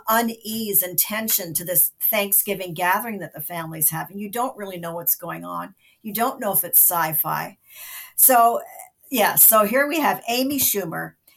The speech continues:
Beanie Feldstein, Stephen Yeun, and June Squibb, who I adore, um, and, and Richard Jenkins, who's a great actor. Together,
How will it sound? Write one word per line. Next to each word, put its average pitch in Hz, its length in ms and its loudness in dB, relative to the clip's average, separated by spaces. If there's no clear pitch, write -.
Beanie 294 360 2
Feldstein, 170 840 0
Stephen 277 460 -2
Yeun, 180 400 -4
and 196 460 2
June 202 300 2
Squibb, 170 500 2
who 175 100 -10
I 165 140 0
adore, 160 680 -4
um, 175 560 0
and, 220 320 4
and 214 320 2
Richard 214 360 -4
Jenkins, 196 360 -2
who's 165 140 -2
a 156 40 -4
great 190 260 -2
actor. 170 480 -2
Together, 233 640 2